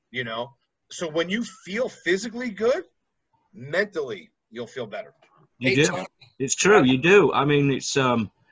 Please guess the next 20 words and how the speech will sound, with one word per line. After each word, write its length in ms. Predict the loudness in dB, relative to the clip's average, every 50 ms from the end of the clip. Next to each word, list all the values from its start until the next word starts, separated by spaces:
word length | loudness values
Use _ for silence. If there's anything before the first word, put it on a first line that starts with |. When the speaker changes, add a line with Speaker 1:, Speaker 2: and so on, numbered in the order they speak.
| _ _ _
Speaker 2:
I, 200 | 2 2 4 4 4
I 140 | 4 2 2
found 420 | 2 2 4 4 4 4 4 4
that, 140 | 2 2 2
um, 400 | 2 2 2 2 0 0 -2 -4 -8 _ _ _ _ _ _ _
I, 120 | 0 0 0 2
I've, 320 | 2 2 4 2 2 0
um, 460 | 0 0 0 0 0 0 -2 -2 -4 -8 _ _ _ _ _ _ _ _ _ _ _
I, 120 | 0 2 4
I've 220 | 4 4 4 4
not 220 | 4 4 4 4 4
needed, 500 | 4 4 4 6 6 6 4 4 0 -4 -4 0
um, 420 | 2 4 6 6 4 4 0 -2 -6 _ _ _
the, 180 | 0 0 0 0 -2
the 140 | -2 -2 0
cream. 460 | 2 4 4 6 6 6 4 2 -2 _ _ _ _ _ _ _ _ _ _ _ _ _
I 100 | 0 2
mean, 180 | 4 4 4 4
I, 240 | 6 6 6 6 4
I, 220 | 4 2 2 0